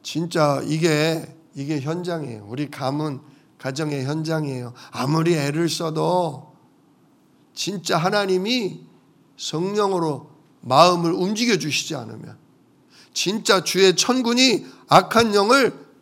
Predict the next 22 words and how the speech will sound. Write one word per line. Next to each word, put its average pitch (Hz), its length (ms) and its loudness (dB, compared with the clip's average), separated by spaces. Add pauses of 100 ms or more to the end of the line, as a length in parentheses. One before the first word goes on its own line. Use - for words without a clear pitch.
(120)
내쫓고 233 880 4 (220)
진짜 214 400 -2
도와주지 170 580 2
않으면 156 640 -2 (1080)
생명의 180 600 4
역사, 123 400 -4 (220)
구원의 156 400 2
역사가 127 560 -4 (140)
일어날 127 360 -4
수는 117 320 -10
없습니다. 120 760 -14 (760)
그래서 139 280 0
우리는 143 360 -4
뭐 143 140 -2
해야 175 180 0
되냐? 175 460 0 (680)
진짜 180 680 0 (240)
우리 160 240 4
일가 170 520 0
친척을 180 560 -4
만나기 160 460 -2
전에 156 400 -2